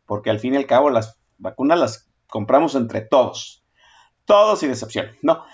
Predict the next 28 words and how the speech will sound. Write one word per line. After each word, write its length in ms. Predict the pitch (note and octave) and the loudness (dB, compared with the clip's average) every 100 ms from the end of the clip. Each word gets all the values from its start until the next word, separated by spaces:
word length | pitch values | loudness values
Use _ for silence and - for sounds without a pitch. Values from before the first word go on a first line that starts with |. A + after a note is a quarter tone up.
| - | -8
Eh, 720 | - F3+ F3+ F3+ F3 F3 F3+ - | 0 4 6 6 4 4 2 0
oiga, 260 | F#3 G#3 A3 | 2 4 4
hoy 120 | A3+ | 4
venimos 460 | A3 A3 A3+ G#3+ G3+ | 2 2 4 4 4
a 100 | F3 | 4
darle 320 | F3+ G3+ G#3 | 6 4 2
cierre 560 | - G#3 G#3 G#3 G#3+ G3+ | 2 2 4 4 6 6
al, 500 | F3 D3+ C3+ A#2 A2 _ _ _ _ _ | 6 4 0 -2 -8 _ _ _ _ _
a 120 | B2+ | 4
la 140 | C#3+ D#3 | 6 4
reflexión 680 | D#3+ D#3 D#3+ - F3+ F3 F3 _ _ _ | 2 0 -2 0 0 0 -4 _ _ _
que 140 | D3 | 0
nos 240 | C#3+ C#3+ D#3+ | 2 4 6
ha 260 | E3+ F3 | 6 6
mantenido 460 | E3 D#3 C#3 C#3+ D#3+ | 4 0 0 0 0
ocupados 720 | - - D#3+ E3 D#3+ - - - _ _ | -4 0 2 4 0 -4 -10 -14 _ _
en 160 | G#2+ A2 | -6 -2
las 140 | A#2 | -2
últimas 300 | C#3+ D#3 D#3+ | -2 0 0
semanas, 440 | D#3+ E3 F3 F#3+ F#3+ | 0 0 2 0 -2
que 80 | D3 | -2
es 80 | |
la 80 | C#3+ | -2
elección 440 | D3+ A#2+ - C#3 D3 | -2 -2 0 2 2
intermedia 440 | B2 A#2 B2 C3 | 0 -2 2 4
del 160 | A#2+ A2 | 4 2
veinte 240 | B2 D3 | -2 -2
veintiuno. 640 | D3+ D3+ - F#3 F3+ A3+ | -2 -2 0 0 0 -4